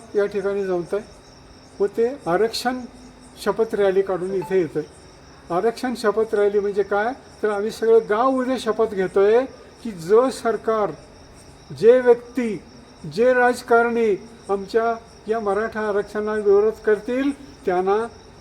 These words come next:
मतदानाच्या माध्यमातून धडा शिकवून सरकारला धडा शिकवणार. जे म-, वि-, जे विरोध करतील मराठा आरक्षणाला त्यांना मतदान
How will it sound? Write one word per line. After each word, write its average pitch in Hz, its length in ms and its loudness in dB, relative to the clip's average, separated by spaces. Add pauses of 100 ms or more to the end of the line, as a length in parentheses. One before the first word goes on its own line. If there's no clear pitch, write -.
(100)
मतदानाच्या 233 840 0
माध्यमातून 202 680 -4
धडा 165 300 -4
शिकवून 202 460 -4 (320)
सरकारला 170 440 -6
धडा 165 260 -6
शिकवणार. 147 420 -12 (1200)
जे 220 220 4
म-, 254 80 -2
वि-, 233 600 -4
जे 220 220 0
विरोध 254 340 2
करतील 254 420 0
मराठा 202 420 -2
आरक्षणाला 180 640 -4 (420)
त्यांना 208 300 -2
मतदान 214 600 -4